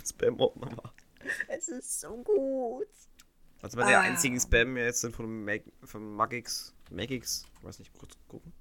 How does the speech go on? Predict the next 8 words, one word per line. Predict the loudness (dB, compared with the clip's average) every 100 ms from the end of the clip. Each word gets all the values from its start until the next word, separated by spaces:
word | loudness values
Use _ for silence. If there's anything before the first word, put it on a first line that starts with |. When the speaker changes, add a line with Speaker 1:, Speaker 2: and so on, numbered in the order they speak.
| -20 -20 _ _ -14
Speaker 2:
<laughs> | -12 -12 -16 -20 _ _ _ _ _ _ -20 _ _ _ _ _ -12
Speaker 1:
Ähm, | -10 -10 -10
Skrill, | -2 -2 -2 -2 2 4
keine | 4
Ahnung, | 2 0
was | -10
das | -12 -12
ist. | -12